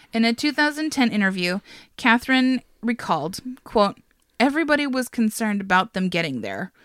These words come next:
We were concerned about getting them back home." Later in her career, Catherine worked on the space shuttle program, the Earth Resources satellite, and on plans for a mission to Mars. So,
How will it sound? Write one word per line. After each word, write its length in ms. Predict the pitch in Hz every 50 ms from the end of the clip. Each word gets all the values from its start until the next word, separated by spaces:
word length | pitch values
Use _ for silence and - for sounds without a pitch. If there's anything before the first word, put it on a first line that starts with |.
| _ _ _ _ _
We 260 | - 190 233 254 262 254
were 220 | 220 220 196 190
concerned 540 | 190 - 190 175 - - 175 160 160 165 165 -
about 320 | - 180 175 160 - 160
getting 240 | 175 165 160 156 160 160
them 120 | 156 156
back 240 | 147 147 139 151 -
home." 400 | - 185 - 76 - - - 196 - _ _ _ _ _ _ _ - _ - - _ _ _ _ _ _ _ _ _ _ - - - - - - - - - _ _ _
Later 340 | 226 220 220 240 285 294 269
in 120 | 254 254
her 160 | 247 254 262
career, 580 | 247 - 262 240 226 214 202 202 202 208 214 - _ _ _ -
Catherine 480 | - - 208 196 214 - 214 214 202
worked 260 | 190 180 175 - - - _
on 180 | 180 180 175
the 140 | 175 175 175
space 400 | 175 - - - 180 190 220 -
shuttle 260 | - 262 254 254 269
program, 600 | 254 - 277 254 247 254 254 254 262 262 277 285 - _ _ _ _ - - - - - _ _ _ -
the 140 | 202 - -
Earth 280 | 156 196 240 254 -
Resources 500 | 226 226 220 - - 202 202 202 - 202
satellite, 680 | - - 185 175 170 170 170 165 160 165 175 - - - _ _ _ _ _ _
and 180 | - 185 185 175
on 240 | - 175 180 180 180
plans 500 | - - - 262 269 269 214 185 190 202
for 180 | - - 185 180
a 40 | 170
mission 340 | 180 185 208 - - 220 214
to 80 | - 175
Mars. 600 | 170 165 160 - - - - - - - - - _ _ _ _ _ _ _ _ _ _ _ _ _ _ - - - _ _ _
So, 400 | _ - - 156 143 147 147 170